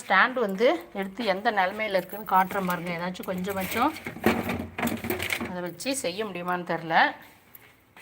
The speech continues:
அது என்ன ஆயிடுச்சுன்னா, நானும் செல்லட்டை போய் என்னென்னமோ சுத்தி போட்டு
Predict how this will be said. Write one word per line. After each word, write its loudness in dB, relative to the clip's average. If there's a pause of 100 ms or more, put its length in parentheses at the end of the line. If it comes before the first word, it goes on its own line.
(1500)
அது -14 (100)
என்ன -2
ஆயிடுச்சுன்னா, 0 (160)
நானும் 4
செல்லட்டை 0
போய் 2
என்னென்னமோ -2
சுத்தி -10
போட்டு -2